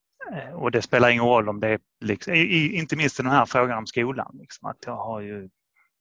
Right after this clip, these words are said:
jag hade ett jättebra samtal med, med Anna Ekström och jag har haft många jättebra samtal med moderater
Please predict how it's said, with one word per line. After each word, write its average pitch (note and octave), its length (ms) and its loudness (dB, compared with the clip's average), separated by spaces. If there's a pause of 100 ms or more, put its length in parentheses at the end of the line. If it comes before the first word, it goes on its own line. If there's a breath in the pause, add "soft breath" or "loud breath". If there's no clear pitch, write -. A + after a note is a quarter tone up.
(260)
jag D#3 80 -8
hade A2+ 160 0
ett - 120 -8
jättebra A2 420 0
samtal A2+ 480 -2
med, G#2+ 260 -6
med G#2 240 -6
Anna G#2 200 -2
Ekström G#2 400 -6
och G#2 80 -6
jag G#2 120 -2
har A2+ 140 2
haft - 200 -2
många A#2 300 -2
jättebra G#2 440 -4
samtal A2 440 -8
med G2+ 100 -10
moderater G#2+ 540 -4